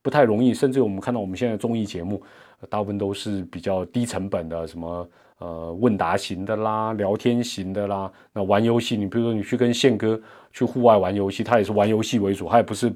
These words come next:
弄一个舞台让你怎么唱。哦，那当然不是说韩国没有这些节目，而是我们现在几乎没有太多能够让艺人充分表演的这种，呃，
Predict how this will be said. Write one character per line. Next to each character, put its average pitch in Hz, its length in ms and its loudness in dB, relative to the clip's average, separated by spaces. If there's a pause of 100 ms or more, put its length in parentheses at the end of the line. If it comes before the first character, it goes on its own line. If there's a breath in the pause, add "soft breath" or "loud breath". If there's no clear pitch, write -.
(120)
弄 127 220 0
一 104 40 -2
个 110 100 -2
舞 87 160 -4
台 92 160 -2
让 110 160 2
你 92 120 -4
怎 82 120 -8
么 82 100 -10
唱。 - 300 0 (360 loud breath)
哦， 92 140 -6
那 127 100 4
当 143 120 8
然 143 100 2
不 143 80 2
是 139 60 0
说 143 100 4
韩 110 160 0
国 113 100 0
没 113 120 2
有 101 80 0
这 104 100 -4
些 104 60 0
节 95 120 -6
目， 95 140 -6
而 98 60 -2
是 101 180 -4
我 98 100 -6
们 120 140 -6
现 165 100 -8
在 147 60 -8
几 156 180 -14
乎 165 160 -6
没 160 140 -4
有 151 200 -2
太 127 280 -2
多 107 320 -2 (300 loud breath)
能 101 260 -2
够 117 160 4
让 110 240 -2
艺 160 220 -4
人 82 260 -10 (220 loud breath)
充 123 260 2
分 120 220 0
表 95 320 -2
演 98 240 -4
的 80 100 -12
这 90 140 -10
种， 78 260 -10 (480 loud breath)
呃， - 100 -16